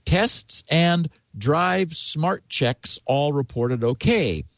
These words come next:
The freezing still occurred every day.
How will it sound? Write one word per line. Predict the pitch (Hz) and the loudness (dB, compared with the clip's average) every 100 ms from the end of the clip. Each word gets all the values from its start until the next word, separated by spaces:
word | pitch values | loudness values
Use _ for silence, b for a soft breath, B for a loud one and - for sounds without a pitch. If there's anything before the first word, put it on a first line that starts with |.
| b b - | b b -4
The | - | -4
freezing | - 214 247 190 190 | -2 2 4 4 2
still | 180 - - 208 240 | 2 0 0 0 0
occurred | 202 - 254 175 139 147 - | -2 -2 0 2 2 0 -2
every | 151 185 175 196 | -2 0 0 -2
day. | 185 196 175 85 139 | 0 2 0 -2 -8